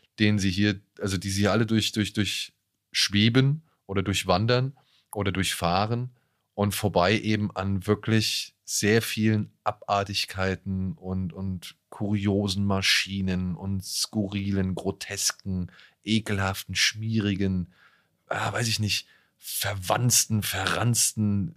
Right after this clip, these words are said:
Szenarien und Figuren und Monstren und was weiß ich so. Ja. Also nur ein Beispiel. Es gibt eine Szene, die fand ich tatsächlich schon beeindruckend.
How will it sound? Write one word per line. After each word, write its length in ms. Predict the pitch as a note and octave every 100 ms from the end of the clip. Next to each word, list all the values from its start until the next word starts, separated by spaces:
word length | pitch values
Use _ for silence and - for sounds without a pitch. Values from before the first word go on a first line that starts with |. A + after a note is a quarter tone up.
| D#2+
Szenarien 960 | - A2+ G#2+ F#2+ G#2+ A2+ G#2+ G#2 G2+
und 220 | G2 G2+ -
Figuren 800 | - G#2+ G2+ G#2 G#2 G#2 G2 F#2
und 220 | G2 E2+
Monstren 640 | F#2+ F2+ G2+ - - F2+
und 240 | - F#2 F2+
was 220 | F#2 -
weiß 220 | E2+ E2
ich 200 | E2 -
so. 200 | - D2
Ja. 140 | D2+ E2+
Also 220 | G2 G#2+
nur 180 | A2+ F#2+
ein 160 | A2+
Beispiel. 440 | G2+ G#2 A2+ G#2 G2 - - - -
Es 160 | -
gibt 300 | - A2 A2 - _ _
eine 240 | - G2+ A2+
Szene, 320 | - G#2 G#2+
die 140 | F#2+
fand 220 | F#2 G#2 G#2+
ich 220 | - - -
tatsächlich 520 | G2+ G#2 G#2 G2 E2 _ _ -
schon 300 | - G#2 G#2+
beeindruckend. 640 | E2+ F#2+ G2+ G2 G#2 G2